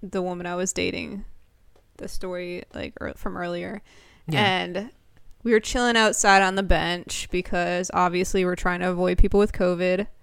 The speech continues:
Speaker 1: And,
Speaker 2: Mm-hmm.
Speaker 1: um, these two guys come up to us and start talking.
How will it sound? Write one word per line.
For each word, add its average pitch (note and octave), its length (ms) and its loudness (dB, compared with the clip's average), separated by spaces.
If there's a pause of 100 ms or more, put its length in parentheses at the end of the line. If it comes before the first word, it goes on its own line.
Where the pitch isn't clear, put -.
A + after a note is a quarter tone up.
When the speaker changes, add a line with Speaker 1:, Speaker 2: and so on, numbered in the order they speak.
(520)
Speaker 1:
And, F#3 320 0
Speaker 2:
Mm-hmm. F3+ 240 0
Speaker 1:
um, F#3+ 260 -12 (220)
these G3 240 -4
two G#3+ 280 -2
guys F#3+ 400 2
come F#3+ 180 -6
up F#3 200 -4
to F#3 180 0
us F3 280 -2
and F#3 120 -10
start F#3 360 -4
talking. G3+ 720 0